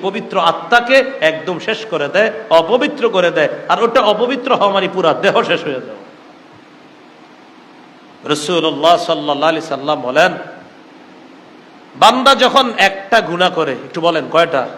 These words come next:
"নুকিতাত ফি কলবিহি নুকতাতুন সাওদা", তার অন্তরে একটা কালো দাগ পড়ে যায়। "ফাইদা হুয়া তাবা ওয়াস্তাগফারা",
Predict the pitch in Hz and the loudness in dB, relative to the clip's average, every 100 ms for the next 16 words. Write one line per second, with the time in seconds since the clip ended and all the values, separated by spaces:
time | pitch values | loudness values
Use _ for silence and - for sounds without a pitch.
0 | - - - - - - - - 143 233 | -16 -14 -12 -10 -8 -8 -8 -10 -4 -2
1 | 277 294 277 285 269 240 254 254 240 214 | 0 0 -2 -2 -6 0 2 2 -2 -2
2 | 208 208 254 - 220 208 175 - 175 151 | -2 -4 -4 -2 -2 -4 -6 0 0 4
3 | 170 190 180 143 - - 202 175 208 262 | 6 8 8 4 2 4 4 6 4 2
4 | 254 240 220 226 220 185 165 180 147 127 | 2 2 2 0 0 0 0 0 0 -2
5 | - 165 165 131 117 - - - - - | -4 -4 -2 -4 -8 -14 -20 -20 -20 -20
6 | - - - - - - - - 147 151 | -20 -20 -20 -20 -20 -20 -20 -20 -20 -20
7 | - - - - - - - - - - | -20 -20 -20 -20 -20 -20 -20 -20 -20 -20
8 | - - - - 202 214 214 262 247 269 | -20 -20 -14 2 4 6 6 6 6 4
9 | 269 254 247 269 240 240 254 254 185 190 | 6 6 8 6 4 2 4 4 4 4
10 | 208 | 4